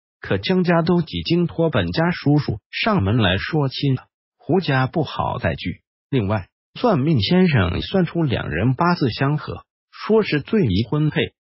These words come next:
于是胡家便应承了这门亲事。订婚后，胡适先去上海，后又去美国读书。开始他还与江冬秀通过几封信，随着时间的推移，信是越来越少，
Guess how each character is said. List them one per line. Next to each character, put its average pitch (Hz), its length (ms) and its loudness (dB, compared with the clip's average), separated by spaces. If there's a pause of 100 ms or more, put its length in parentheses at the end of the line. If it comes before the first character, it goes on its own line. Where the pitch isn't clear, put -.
于 123 240 2
是 - 260 -4 (320)
胡 175 240 -2
家 156 220 0
便 147 320 0
应 135 160 2
承 95 260 -2
了 76 80 -4
这 185 160 0
门 131 240 0
亲 139 320 -2
事。 - 240 -2 (460)
订 202 240 0
婚 175 320 4
后， 123 320 0
胡 175 240 0
适 110 240 2
先 202 340 4
去 151 220 -4
上 123 260 -2
海， - 240 -10
后 - 340 -6
又 214 280 6
去 220 160 -2
美 101 300 0
国 92 200 0
读 117 240 -6
书。 151 260 0 (280)
开 143 260 -2
始 - 240 -8
他 160 140 -6
还 156 180 0
与 180 220 -2
江 151 260 2
冬 165 240 2
秀 - 300 -4
通 185 240 2
过 170 100 4
几 - 280 -14
封 120 200 -4
信， 120 240 -10 (140)
随 151 340 0
着 147 140 -2
时 127 240 -2
间 160 260 2
的 131 140 -2
推 - 200 -2
移， 127 200 -2
信 117 240 -6 (120)
是 139 220 -2
越 202 220 4
来 101 180 2
越 156 240 2
少， 98 480 -6